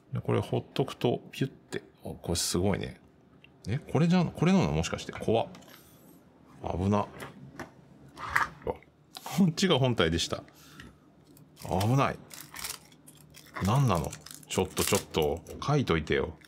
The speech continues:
<laughs> 怖え。こっちが本体ってことなので、ちょっと分かりづらいと思いますけど。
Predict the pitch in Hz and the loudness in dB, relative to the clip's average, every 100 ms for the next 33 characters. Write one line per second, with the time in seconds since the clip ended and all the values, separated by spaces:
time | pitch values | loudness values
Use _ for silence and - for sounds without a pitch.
0 | - - - - - - - - - 240 | -12 -10 -8 -6 -2 -2 -2 -18 -2 0
1 | - 254 - - 165 - - - - - | 4 2 2 0 0 -2 -10 -10 -10 -14
2 | - - - - _ _ _ - - - | -20 -20 -20 -20 _ _ _ -20 -20 -10
3 | - 117 147 156 156 156 156 151 - - | -2 0 2 2 2 2 2 0 -4 -16
4 | - - _ - - - - - - _ | -20 -20 _ -12 -8 -8 -12 -18 -18 _
5 | _ _ _ _ _ _ - 110 - - | _ _ _ _ _ _ -4 -4 0 2
6 | 147 87 76 - - - - 101 80 71 | 4 4 2 -4 -12 -6 0 0 2 0
7 | 78 - 76 73 71 69 73 71 71 76 | -2 -4 -4 0 0 -2 -2 -2 -2 -2
8 | - - - - - _ - _ _ _ | -8 -10 -10 -10 -14 _ -20 _ _ _
9 | - - - 80 80 90 85 85 80 73 | -18 -14 -2 0 0 2 2 2 2 0
10 | 76 71 87 - - | -4 -6 -10 -14 -16